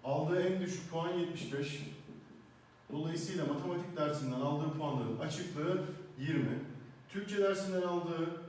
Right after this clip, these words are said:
en yüksek puan doksan iken en düşük puan seksen.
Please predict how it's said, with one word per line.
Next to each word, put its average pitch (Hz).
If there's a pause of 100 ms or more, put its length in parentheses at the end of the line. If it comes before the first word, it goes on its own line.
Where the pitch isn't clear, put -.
(200)
en 175
yüksek 170
puan 135
doksan 160
iken 131 (2000)
en 185
düşük 151
puan 113
seksen. 160